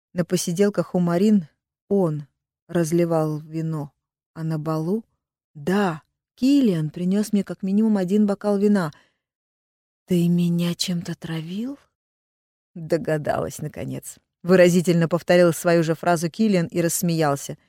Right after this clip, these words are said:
«Честно говоря, надеялся, что ты снова покажешь фокус с оборотом на глазах у изумленной публики. Вот бы я посмотрел, как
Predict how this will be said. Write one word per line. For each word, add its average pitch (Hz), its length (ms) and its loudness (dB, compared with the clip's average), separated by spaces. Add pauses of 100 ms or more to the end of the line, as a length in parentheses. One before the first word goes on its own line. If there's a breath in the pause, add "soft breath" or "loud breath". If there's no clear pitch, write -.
(500)
«Честно 320 340 -2
говоря, 269 340 6
надеялся, 247 840 6
что - 280 0
ты 233 240 2
снова 269 400 4
покажешь 202 540 4
фокус 226 340 4
с - 280 -2
оборотом 185 800 6 (200)
на 196 160 6
глазах 190 480 6
у 185 80 6
изумленной 185 520 6
публики. 160 560 -2 (320)
Вот 240 260 8
бы 226 120 6
я 220 140 8
посмотрел, 202 600 6
как 190 200 2